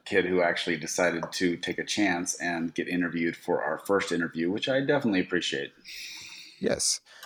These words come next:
Speaker 2: So you are our number one Loser Kid for the pinball industry. <laughs> I also want to extend the Loser Kid title to Jeff Rivera of the Pinball Podcast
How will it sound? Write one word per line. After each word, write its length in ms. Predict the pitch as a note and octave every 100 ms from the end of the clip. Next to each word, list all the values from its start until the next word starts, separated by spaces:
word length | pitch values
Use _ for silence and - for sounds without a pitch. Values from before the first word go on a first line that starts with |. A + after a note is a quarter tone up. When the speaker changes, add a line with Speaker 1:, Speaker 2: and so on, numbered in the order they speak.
| -
Speaker 2:
So 120 | -
you 160 | G#2+ A#2
are 100 | A#2+
our 80 | A2+
number 240 | A#2 B2
one 160 | B2 A#2+
Loser 220 | A#2 G#2
Kid 440 | - G2 F2 E2+ - - - - - - _ _ -
for 160 | -
the 80 | F#2
pinball 300 | G2 F2+ E2+
industry. 460 | E2+ E2 - F2 C3 -
<laughs> 140 | B2 - - - - - - - - -
I 120 | G2
also 280 | G2+ - G#2+
want 180 | G2
to 120 | - G2+
extend 460 | - - F#2+ F#2
the 420 | F2 F#2+ F2+ F2 C2
Loser 320 | F2 F#2+ F2+
Kid 280 | - F#2 E2
title 380 | - F2+ F2 E2
to 260 | - F#2+
Jeff 300 | F2 F#2 F2
Rivera 380 | F2+ E2 D#2+ F2
of 320 | E2+ E2 D#2+
the 80 | E2
Pinball 360 | - F2+ F#2+ G2
Podcast 600 | A2 G#2 A#2 A#2 - -